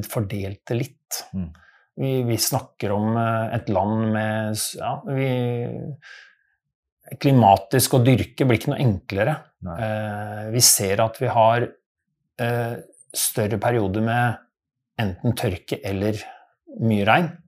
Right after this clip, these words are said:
Speaker 1: Eh, vi skulle hatt litt, eh, mer av,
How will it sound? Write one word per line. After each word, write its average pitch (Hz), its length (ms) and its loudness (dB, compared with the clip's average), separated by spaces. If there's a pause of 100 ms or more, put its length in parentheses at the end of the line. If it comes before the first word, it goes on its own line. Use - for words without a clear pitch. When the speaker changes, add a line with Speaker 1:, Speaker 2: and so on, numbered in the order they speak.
(380)
Speaker 1:
Eh, 107 680 -2
vi 113 80 -2
skulle 113 220 -2
hatt - 100 -10
litt, 101 220 -2 (280)
eh, 117 200 -4
mer 101 380 -2
av, 104 420 2